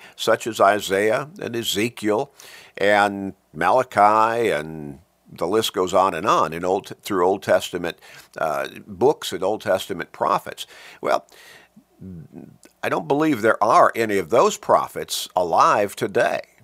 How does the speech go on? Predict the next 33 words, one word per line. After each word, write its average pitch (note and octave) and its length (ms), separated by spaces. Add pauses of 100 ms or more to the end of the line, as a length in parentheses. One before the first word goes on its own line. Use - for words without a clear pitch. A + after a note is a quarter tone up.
And D#2 140
I'm C#3 160
certainly F#2+ 420
not D2 240
one C#2+ 140
of A#1+ 120
those C#2+ 320
and G2 140
would G2+ 120
not A2 220
even A2 240
begin A2 560
to B2+ 100
suggest C#3 840
the E3+ 100
possibility F#3 960
of A#2+ 180
being F2 360
one. E2 280 (800)
But E3+ 160
let C3 140
me B2 100
make A2 320
a, F#2+ 300 (440)
let E3 160
me F3+ 120
make C3+ 220
a A2 60
prediction - 680
here. - 280 (100)
I G2+ 120
can C#3+ 360
predict - 720